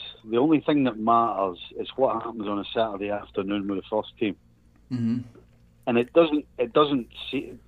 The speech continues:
Speaker 1: from the outside looking in, it doesn't look as though that's where Arsenal, or what Arsenal is all about. You know, it seems to be
Speaker 2: Yeah.
Speaker 1: more, we're always, we're always talking about money. It's always about value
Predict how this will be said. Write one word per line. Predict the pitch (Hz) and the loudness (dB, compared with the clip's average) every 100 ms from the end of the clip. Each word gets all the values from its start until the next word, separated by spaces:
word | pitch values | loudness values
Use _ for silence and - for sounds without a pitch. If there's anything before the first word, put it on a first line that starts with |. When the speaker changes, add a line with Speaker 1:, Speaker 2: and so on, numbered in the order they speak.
| 110 - | -12 -2
Speaker 1:
from | 120 | 2
the | 120 | 6
outside | 143 156 - 135 120 | 6 4 2 0 2
looking | 120 - 113 | 0 0 -2
in, | 127 110 98 113 | 0 0 -2 -6
it | 113 113 | -8 0
doesn't | 143 131 123 | 0 0 -4
look | 110 113 113 | -2 0 0
as | 120 104 | -2 -2
though | 104 104 | -2 0
that's | 101 107 110 - - | 2 2 0 -2 -4
where | 107 98 | -2 0
Arsenal, | 101 101 - 101 92 - _ - _ _ | -2 -6 -8 -10 -10 -14 _ -20 _ _
or | 107 | 2
what | 95 120 | 4 6
Arsenal | 107 107 - 104 98 - | 6 2 0 -8 -8 -8
is | 101 | -2
all | 101 | 0
about. | 95 90 107 113 - _ _ _ _ _ _ _ - - _ _ - | 0 2 4 4 0 _ _ _ _ _ _ _ -20 -20 _ _ -4
You | 117 | -2
know, | |
it | 104 101 | -2 -2
seems | 139 131 | 0 0
to | - | -2
be | 107 | -2
Speaker 2:
Yeah. | 107 | 0
Speaker 1:
more, | 110 110 107 92 - - - - - | 4 6 6 2 -8 -20 -20 -20 -4
we're | 139 | 2
always, | 151 147 - - | 4 2 -4 -2
we're | 156 | 4
always | 180 160 | 4 4
talking | 156 - | 0 0
about | 120 107 101 | 0 -2 -2
money. | 104 110 113 104 - - - - - - | -2 0 0 -4 -6 -20 -20 -20 -20 -14
It's | - | -10
always | - 170 | -4 0
about | 147 135 135 131 - - - _ _ _ _ - | 4 8 8 6 2 -16 -20 _ _ _ _ 2
value | 143 143 135 | 6 6 4